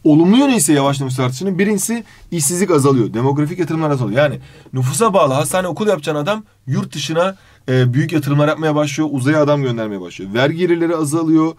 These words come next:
şey, vergi gelirleri başka bir şey için harcanıyor. Anne ve çocuk sağlığı artıyor. Niye? Çünkü çocuk ölümleri azalıyor, ortalama yaşam süresi artıyor. Esasında bu çok önemli bir bilgi. Dünyada geri kalmış yerlerin çok fazla çocuk yapmasının sebebi çok fazla çocuk ölümü olması.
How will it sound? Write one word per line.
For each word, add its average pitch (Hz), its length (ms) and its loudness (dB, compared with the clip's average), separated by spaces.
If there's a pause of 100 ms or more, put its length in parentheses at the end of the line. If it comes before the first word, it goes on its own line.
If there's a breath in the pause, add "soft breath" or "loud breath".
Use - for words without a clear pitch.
şey, 123 200 -2
vergi 139 200 2
gelirleri 160 340 -4
başka 170 240 -4
bir 160 60 -8
şey 151 120 -2
için 127 160 -8
harcanıyor. 110 480 -6 (480 loud breath)
Anne 160 220 2
ve 202 80 2
çocuk 180 280 -4
sağlığı 151 500 2
artıyor. 127 420 0
Niye? 170 220 -2
Çünkü 170 420 -4 (240 soft breath)
çocuk 170 260 -2
ölümleri 147 360 2
azalıyor, 180 420 0 (240 loud breath)
ortalama 185 380 -2
yaşam 160 220 -6
süresi 117 300 -10
artıyor. - 260 -20 (120)
Esasında 214 460 -2
bu 196 60 -6
çok 214 160 -6
önemli 165 240 -2
bir 107 60 -4
bilgi. 113 280 -8 (460 soft breath)
Dünyada 196 360 2
geri 147 260 2
kalmış 190 440 -2
yerlerin 143 420 0
çok 208 220 -6
fazla 160 240 -2
çocuk 160 240 -6
yapmasının 151 380 -4
sebebi 185 300 -6
çok 202 200 -8
fazla 202 200 -4
çocuk 190 360 -6
ölümü 151 240 6
olması. 104 360 -2